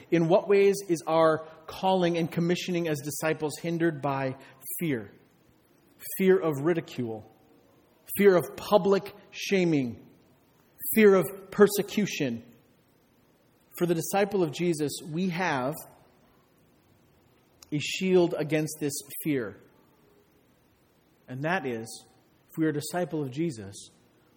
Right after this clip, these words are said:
we are already dead. There's no need to fear persecution.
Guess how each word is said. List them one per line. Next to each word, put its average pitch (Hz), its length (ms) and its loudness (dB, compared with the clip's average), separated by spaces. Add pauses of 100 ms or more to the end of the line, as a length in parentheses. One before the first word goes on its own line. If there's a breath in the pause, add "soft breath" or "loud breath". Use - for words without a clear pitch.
we 156 100 0
are 151 100 0
already 147 460 -4
dead. 127 320 -10 (2250)
There's 151 200 0
no 190 160 4
need 180 400 0 (160)
to - 80 -8 (100)
fear 214 220 6
persecution. 180 800 -2